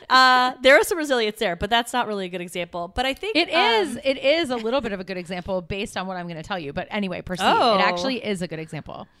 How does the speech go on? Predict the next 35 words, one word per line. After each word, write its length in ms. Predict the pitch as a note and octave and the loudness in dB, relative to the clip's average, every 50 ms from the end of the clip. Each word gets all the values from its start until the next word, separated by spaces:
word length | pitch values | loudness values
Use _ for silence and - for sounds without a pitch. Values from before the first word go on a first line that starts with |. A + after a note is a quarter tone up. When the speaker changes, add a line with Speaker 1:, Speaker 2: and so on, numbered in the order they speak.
| _ _ | _ _
Speaker 1:
Huh. 540 | - C4+ C#4+ F4 F#4+ D#4+ B3+ A3+ G#3 G3+ G3 | 2 4 6 6 6 6 6 4 2 0 -2
Well, 100 | G3+ G#3 | -2 -2
there's 200 | G#3+ A3+ D4 - | -2 -2 -2 -4
some 280 | - C4+ B3+ A3 G3 - - | -6 -8 -8 -8 -14 -20 -20
sneak 340 | - - - G#3 G#3+ A3 G3+ | -16 -16 -10 -8 -8 -6 -4
previews 460 | G#3 G3+ G3+ G#3 A3 A#3 B3 B3+ A#3+ | -2 -2 -2 -2 0 0 0 0 0
Speaker 2:
Mm-hmm. 100 | A3 G3 | 0 0
Speaker 1:
for 520 | G3 G3+ G3 G3 F#3+ F#3 F#3 F3+ F3+ F3+ - | 0 0 0 0 0 0 0 -2 -2 -4 -6
what 220 | F3+ F#3 G3 - D#3+ | -4 -6 -6 -6 -4
we're 120 | F#3 F#3+ | -8 -8
gonna, 120 | F#3 F#3 F3 | -8 -8 -8
takeaway 360 | - - G#3+ A#3+ - A#3 G3+ | -6 -6 -6 -4 -2 -4 -4
is 100 | G3 F#3 | -2 -4
gonna 140 | F#3 F3 E3 | -6 -8 -8
be. 140 | E3 E3 | -8 -10
But 500 | F3 - - - B3 A#3+ A3+ G3+ G3 F#3 | -10 -6 0 2 4 4 6 4 2 2
Speaker 2:
Yes. 120 | - - F#3 - - - - - - - _ _ _ - | -2 -6 -12 -16 -20 -20 -20 -20 -20 -20 _ _ _ -6
Speaker 1:
I 120 | A3 A#3 | -6 -6
think 240 | A3+ - G#4+ A4 - | -2 -4 -4 -4 -4
from, 140 | - B4+ B4 B4 A#4+ | -4 -4 -4 -4 -4
like, 120 | G#4 - | -4 -4
a 80 | C#4 G#3+ | -4 -4
work-related 600 | F#3+ F#3+ F#3 F3+ - A3+ A3 G#3 G3+ G3+ G3 - | -2 -2 -4 -4 -6 -6 -6 -4 -4 -6 -8 -8
perspective, 760 | - G3 - - - F3 F3 - - F#3 F3+ F3 F3 F3+ - _ _ _ _ _ _ _ | -10 -10 -10 -8 -8 -8 -8 -6 -6 -4 -2 -2 -2 -4 -8 _ _ _ _ _ _ _
um, 600 | - G3 G3+ G3 F#3+ F#3 F3+ F3 E3+ E3 E3 F3 - _ _ _ _ _ _ _ _ _ _ _ _ _ _ _ _ _ | -6 -4 -2 -2 -2 -2 -4 -6 -6 -10 -12 -16 -18 _ _ _ _ _ _ _ _ _ _ _ _ _ _ _ _ _
I 160 | A3+ A#3+ C4 | 0 0 0
had 320 | C#4 D4 D#4+ E4 F4+ F#4 G4 | 0 -2 -4 -4 -4 -4 -4
a 60 | F#4+ | -6
client 520 | - - - F#3+ F3 E3 E3 E3 D#3 - | -8 -8 -4 -4 -4 -4 -6 -10 -12 -12
once 640 | E3 E3 D#3 D3+ D3 D3+ - - - - - - - _ _ _ _ _ _ _ _ _ _ _ - | -12 -12 -10 -12 -12 -14 -18 -18 -16 -16 -16 -18 -20 _ _ _ _ _ _ _ _ _ _ _ -2
that 240 | F#3+ F3+ F#3 - | 0 0 0 0
was 340 | F3+ F#3+ F#3+ F#3 F#3 F3+ F3 - | -2 -2 -2 -2 -2 -4 -6 -12
very 440 | F3 D#3+ D#3+ F#3 F#3+ F3+ G3 A3 A#3+ | -16 -12 -6 -6 -4 -4 -4 -4 -4
difficult. 760 | G#3+ G3 F3+ - D#3 - - C#3 C#3 F#3+ - - - - - - - _ _ _ _ _ _ _ _ _ _ _ _ _ | -6 -8 -10 -10 -14 -14 -12 -10 -10 -12 -12 -14 -18 -18 -20 -20 -20 _ _ _ _ _ _ _ _ _ _ _ _ _
Um, 480 | - F#3+ F#3+ F#3 F3+ F3+ F3 E3+ F3 | -2 0 0 2 2 0 -2 -4 -6